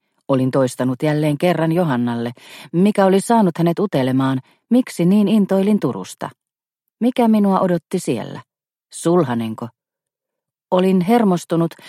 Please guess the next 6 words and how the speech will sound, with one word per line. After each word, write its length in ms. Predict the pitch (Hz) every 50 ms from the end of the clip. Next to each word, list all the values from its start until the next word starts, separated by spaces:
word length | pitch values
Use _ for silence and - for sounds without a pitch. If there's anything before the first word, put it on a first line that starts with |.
| - - - -
ja 140 | 180 147
alkanut 340 | 175 180 - 180 175 175 -
kohentaa 480 | - 208 202 180 156 143 131 - 143 147 - -
tulta 360 | - 202 180 139 123 - 107 107
tuvan 300 | - 165 160 165 165 160
takassa. 520 | 147 117 104 - 87 - - - - -